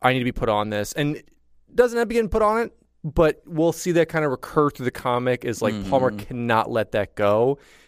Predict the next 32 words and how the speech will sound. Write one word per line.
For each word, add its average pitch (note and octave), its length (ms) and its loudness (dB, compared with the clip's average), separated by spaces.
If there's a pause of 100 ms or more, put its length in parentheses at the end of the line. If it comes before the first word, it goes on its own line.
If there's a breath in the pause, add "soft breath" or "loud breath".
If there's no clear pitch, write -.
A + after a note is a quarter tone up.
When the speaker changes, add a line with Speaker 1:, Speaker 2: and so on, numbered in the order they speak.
Speaker 1:
And C3 120 0
it's B2+ 120 -6
kind D3 180 2
of C#3 80 2
like B2+ 180 2
this A#2+ 160 -4
grudge C3 280 0
she A#2+ 160 -6
has G#2+ 340 -2
that G#2 240 0 (260 soft breath)
something C#3+ 400 0
happened, A2+ 560 0
so G#2+ 600 2 (420 soft breath)
we A2+ 220 -4
need A#2 540 -2 (1000)
to C#3 100 -4
get G2+ 220 -4
this G2+ 160 -6
figured F2+ 360 -8
out. - 200 -10 (600)
Speaker 2:
Mm, B2+ 320 -6
yeah, A#2 340 -2
and B2 380 -2 (320 soft breath)
eventually D3+ 380 -2
what B2 100 0
happens A2+ 440 -4
is G#2 420 -4
Hood D3 320 -4
approaches A2 680 -4
Lasky A2 600 -4
and F#2 140 -8
says, F#2 400 -6